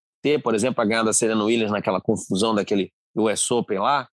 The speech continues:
aquela pressão toda que foi em cima dela, mas, obviamente, respeitando a personalidade dela. Ela é tímida, ela mesma falou, ela é tímida, ela gosta de ficar ali, mas na quadra a gente sempre viu uma Osaka ali valente, né, jogando muito.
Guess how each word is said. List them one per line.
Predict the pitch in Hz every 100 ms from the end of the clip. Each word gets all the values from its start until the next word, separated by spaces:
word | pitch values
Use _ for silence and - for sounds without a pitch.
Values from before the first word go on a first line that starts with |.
| _ -
aquela | - 95
pressão | - 107 - 127 110
toda | 123 110
que | -
foi | 107
em |
cima | - 110 90
dela, | 104 135 135 101 _
mas, | 208 214
obviamente, | - 160 160 156 -
respeitando | 170 - 165 147 160
a | 175
personalidade | 180 170 165 160 165 175 185
dela. | 208 165 113
Ela | 104
é | 120
tímida, | - 143 147 107
ela | 101
mesma | 107 110
falou, | 107 123 131
ela | 127
é |
tímida, | - 127 131 104
ela | 92
gosta | 101 104
de | 107
ficar | 98 117
ali, | 113 147
mas | 160 156 165
na | 190
quadra | - 147 151 175 190 -
a |
gente | 147 -
sempre | 180 170
viu | 147
uma | 156
Osaka | 147 127 - 143 -
ali | 117 147
valente, | 131 113 107 92 123 127 -
né, | 101 113
jogando | 98 90 113 131
muito. | 120 104 92